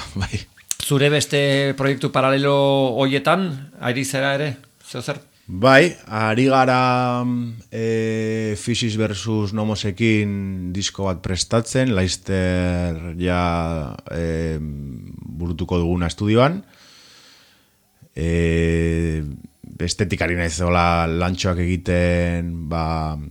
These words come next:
Speaker 1: lagun eta ezagunei, ba, ba, kantuak egiten edo ekoizten, eta filma batekin ere, filma baten soinua egiten ari naiz ere bai. Orduan entretenitua,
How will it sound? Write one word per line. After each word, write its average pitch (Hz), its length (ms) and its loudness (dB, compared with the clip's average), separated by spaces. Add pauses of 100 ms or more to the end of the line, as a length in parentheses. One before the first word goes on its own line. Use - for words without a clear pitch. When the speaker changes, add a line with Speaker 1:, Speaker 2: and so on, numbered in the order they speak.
(260)
Speaker 1:
lagun 85 360 -2
eta 87 260 2
ezagunei, 90 640 2
ba, 82 360 2
ba, 78 260 -2
kantuak 85 540 -2
egiten 82 920 0 (400)
edo 80 260 -4
ekoizten, 135 720 2 (1500)
eta 80 920 4
filma 87 340 0
batekin 82 540 0
ere, 85 220 2 (420)
filma 85 320 0
baten 85 180 0
soinua 87 300 0
egiten 85 220 0
ari 82 100 0
naiz 82 240 -2
ere 82 160 0
bai. 147 300 6 (840)
Orduan 92 440 6
entretenitua, 107 600 6